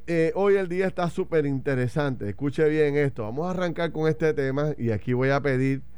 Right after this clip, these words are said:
eh, la colaboración de todos ustedes. Voy a pedir la colaboración del público,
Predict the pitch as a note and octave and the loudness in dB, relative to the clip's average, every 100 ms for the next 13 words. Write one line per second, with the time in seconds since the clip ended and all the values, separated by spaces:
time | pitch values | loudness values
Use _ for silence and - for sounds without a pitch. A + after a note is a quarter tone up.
0 | - - - - - - - B2 B2+ B2 | -14 -14 -14 -12 -12 -12 -8 -2 0 0
1 | B2 - B2+ A#2 A#2 A2 G2+ C#3+ C#3 B2 | 0 0 0 2 2 0 2 2 2 2
2 | A#2+ B2+ C#3 - A2+ A2 C#3 A2 G#2+ A2+ | 0 2 0 0 0 2 0 -2 -2 0
3 | A#2+ B2 B2+ B2 A#2 G#2+ G#2 F#2+ A#2+ A#2+ | 0 0 -2 -2 -2 -2 -2 -2 -2 0
4 | A#2 F#2+ - C#3 B2+ B2 C#3 C#3 | 0 0 2 4 4 2 -2 -6